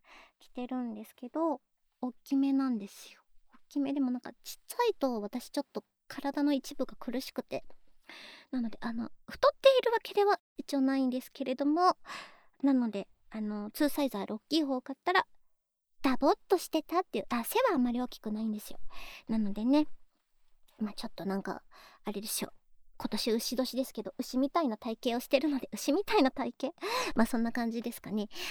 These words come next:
はい。なので、ちょっとダボっとしたのを着て、過ごしていますが、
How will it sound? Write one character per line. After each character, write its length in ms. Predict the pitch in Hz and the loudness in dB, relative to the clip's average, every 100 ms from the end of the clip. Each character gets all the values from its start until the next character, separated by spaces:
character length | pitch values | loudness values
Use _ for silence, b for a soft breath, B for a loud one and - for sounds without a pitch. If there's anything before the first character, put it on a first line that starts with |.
| B | B
は 180 | - 240 | -2 0
い。 120 | 226 | 0
な 120 | 220 | 0
の 160 | 214 196 | 0 -2
で、 160 | - - B 269 B B | -6 -14 B -12 B B
ち 80 | 196 | -8
ょ 40 | |
っ 40 | - | -6
と 100 | 147 | -8
ダ 160 | 202 | -8
ボ 100 | - | -10
っ 40 | 208 - | -12 -10
と 80 | |
し 100 | 220 | -10
た 140 | - 226 | -8 -6
の 320 | 214 208 202 | -4 -6 -8
を 40 | - - B B B B B B - | -12 -20 B B B B B B -20
着 100 | - | -12
て、 380 | - 226 208 - - _ _ _ _ _ _ _ _ - | -4 -4 -4 -14 -20 _ _ _ _ _ _ _ _ -8
過 80 | - | -2
ご 120 | 233 | 6
し 100 | - | 6
て 120 | - | 6
い 120 | 214 202 | -4 -4
ま 160 | 196 | -4
す 160 | - 208 | -6 -6
が、 180 | - | -10